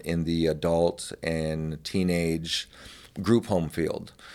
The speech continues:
So I would deal with young adults and teenagers that had extreme behavioral issues, as well as some, you know,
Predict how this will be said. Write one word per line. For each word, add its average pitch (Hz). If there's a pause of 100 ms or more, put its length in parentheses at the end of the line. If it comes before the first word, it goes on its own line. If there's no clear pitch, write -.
(160)
So 90
I 85
would 85
deal 87
with 85
young 87
adults 82
and 82
teenagers 82
that 80
had 78
extreme 87
behavioral 85
issues, 82
as 78
well 82
as 80
some, 82
you 92
know, 85